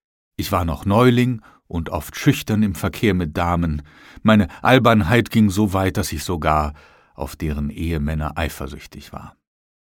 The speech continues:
Angela war höchst abweisend,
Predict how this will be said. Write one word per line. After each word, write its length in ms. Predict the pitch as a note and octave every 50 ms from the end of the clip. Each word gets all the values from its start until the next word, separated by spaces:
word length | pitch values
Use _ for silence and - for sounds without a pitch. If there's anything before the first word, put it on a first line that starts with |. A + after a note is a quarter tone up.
| _ _ _ _ _ _ _ _ _ _
Angela 540 | - G#2+ C3 C#3 C3+ A#2+ C#3+ D3 E3 F3 D#3+
war 140 | D3+ C#3 A2
höchst 400 | G#2+ C3+ D#3 D3+ - - - -
abweisend, 840 | D3+ - - D2+ C#2+ D2 C#2+ C#2+ C2 - - D2 - - - -